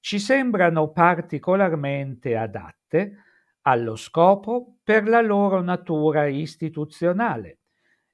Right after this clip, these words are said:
e per la presenza nei loro organismi di rappresentanza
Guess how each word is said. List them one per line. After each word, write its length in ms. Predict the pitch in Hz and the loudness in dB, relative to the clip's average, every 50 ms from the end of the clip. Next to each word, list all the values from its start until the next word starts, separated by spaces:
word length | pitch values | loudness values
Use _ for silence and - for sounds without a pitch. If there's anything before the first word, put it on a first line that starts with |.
| _ _ _ _ | _ _ _ _
e 260 | 135 135 139 147 147 | -4 0 0 0 0
per 220 | 147 151 135 123 | 0 0 -2 0
la 140 | 131 123 123 | -2 -2 -4
presenza 920 | 123 131 120 135 127 120 156 190 180 143 123 113 - - - - - - _ _ | -4 -6 -6 -6 -4 0 0 0 0 0 -4 -8 -14 -18 -20 -20 -20 -20 _ _
nei 340 | 120 117 113 117 117 113 110 | -14 -12 -10 -8 -8 -8 -2
loro 600 | 120 139 170 185 190 180 170 156 147 143 - 151 | 0 2 2 4 4 2 2 2 0 0 -2 -2
organismi 1000 | 139 135 123 110 131 120 110 117 139 180 190 170 135 127 123 123 120 113 107 107 110 | -4 -4 -4 -4 -6 -6 -6 -6 -6 -6 -6 -6 -8 -10 -10 -10 -8 -8 -10 -12 -14
di 260 | 110 107 135 160 175 | -12 -6 -4 -4 -2
rappresentanza 1400 | 151 127 117 - - 123 127 135 127 120 127 117 113 110 - 117 90 82 73 80 _ - - 127 139 180 208 - | -4 -4 -6 -8 -8 -6 -6 -4 -4 -6 -6 -8 -8 -10 -12 -14 -16 -16 -20 -20 _ -14 -6 -4 -2 -2 -2 -6